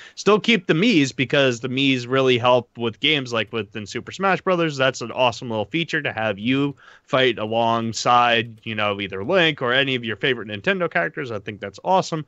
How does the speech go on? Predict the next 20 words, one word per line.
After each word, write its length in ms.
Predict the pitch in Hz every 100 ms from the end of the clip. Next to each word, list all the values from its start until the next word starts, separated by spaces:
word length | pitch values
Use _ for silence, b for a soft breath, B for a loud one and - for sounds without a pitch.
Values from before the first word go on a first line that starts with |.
| B B _
But 140 | 143
I 80 | 147
think 240 | 208 202
that 180 | 180 160
they 160 | 156 135
ho-, 240 | 135 -
I 120 | 147 143
hopefully 480 | 208 - 185 165
they 240 | 131 127 117
restructure 640 | 120 117 - 117 107 110
it 80 | 107
and 180 | 107 107
they 120 | 107
learn 260 | 107 117 107
from 240 | 113 110
their 160 | 107 101
mistakes 640 | 95 - 104 92 - -
on 240 | 92 90
different 320 | 90 - 92 87
things. 400 | - - -